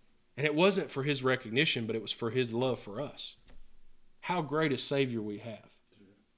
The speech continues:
How wonderful. How much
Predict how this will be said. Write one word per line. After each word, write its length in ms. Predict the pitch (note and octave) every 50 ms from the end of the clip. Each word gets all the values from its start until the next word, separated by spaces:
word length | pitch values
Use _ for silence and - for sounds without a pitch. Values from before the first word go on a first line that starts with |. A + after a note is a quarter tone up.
| _ _ _ _ - _ _
How 160 | - E3 F#3
wonderful. 600 | D#3+ D3 D#3+ E3+ F#3+ F#3 D#3 C3 - - G#2+ - - - - _ _ _ _ _ _ _ _ _ _ _ _ -
How 140 | - D3+ E3
much 320 | E3 E3 D#3+ - - -